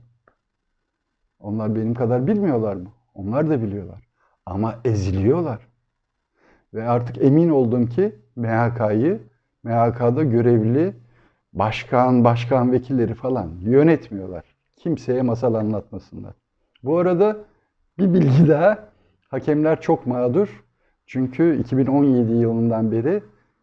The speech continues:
Süper Lig'de yönettikleri maçlardan sadece on bin lira para alıyorlar. Hiç zam almamışlar. Dolar karşısında çok ezildiler.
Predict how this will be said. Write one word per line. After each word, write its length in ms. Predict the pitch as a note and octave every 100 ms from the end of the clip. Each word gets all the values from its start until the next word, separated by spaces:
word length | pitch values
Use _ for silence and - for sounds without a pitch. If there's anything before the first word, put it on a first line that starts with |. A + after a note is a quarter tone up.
| _ _
Süper 400 | _ E3 C#3 B2
Lig'de 220 | A#2+ A#2+
yönettikleri 680 | B2 B2 B2 - - B2 A2+
maçlardan 800 | A#2+ A2+ - A2+ A2+ C3+ F#3+ F#3+ _
sadece 840 | _ _ C3 B2 G#2 F#2+ B2 C#3+ C#3 _ _ -
on 240 | A#2+ G#2
bin 160 | G#2 G2+
lira 180 | G2
para 260 | F#2 F#2+ F#2
alıyorlar. 500 | F2+ F2+ E2 F2+ _ _ _ -
Hiç 100 | -
zam 280 | - A2 G#2
almamışlar. 720 | F#2+ F2+ F2+ - _ D2+ _ _ _ _ _
Dolar 360 | A2 A2+ B2 A#2+
karşısında 460 | A2 G#2 - A2 G2+
çok 240 | - G#2+
ezildiler. 520 | F#2 F#2+ E2+ E2+ D#2+